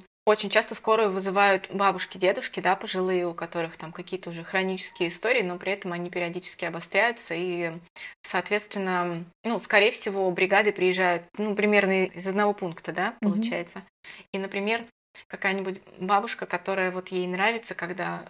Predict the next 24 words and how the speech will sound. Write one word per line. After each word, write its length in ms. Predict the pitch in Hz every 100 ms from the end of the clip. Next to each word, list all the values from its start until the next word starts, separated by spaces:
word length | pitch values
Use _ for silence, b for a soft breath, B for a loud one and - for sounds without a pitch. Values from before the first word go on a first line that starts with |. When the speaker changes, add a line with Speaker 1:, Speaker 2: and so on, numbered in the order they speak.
| - -
Speaker 1:
там 220 | 156 151 _ _ _ _ _ _
Василий 500 | 165 190 185 214 202
Петрович 560 | 190 - 175 160 - 175
ее 120 | 165
смотрит. 580 | - 175 165 - - - _ _ _ _ _ _ -
И 80 | 202
вот 160 | 190 - -
ее 260 | 175 196 208
это 180 | 202 185
беспокоит, 460 | 190 202 190 269
она 120 | 202
может 240 | 185 220 -
позвонить 380 | 185 190 208 202
и 60 |
сказать: 400 | 185 180 175 170
«А 60 | 175
вот 180 | 185 196
можно 300 | 214 254 208
ко 100 | 185
мне 220 | 175 165
Василий 420 | 180 175 190 185
Петрович 540 | 185 - 165 156 -
именно 240 | 165 160 160
приедет?» 560 | - 160 175 175 -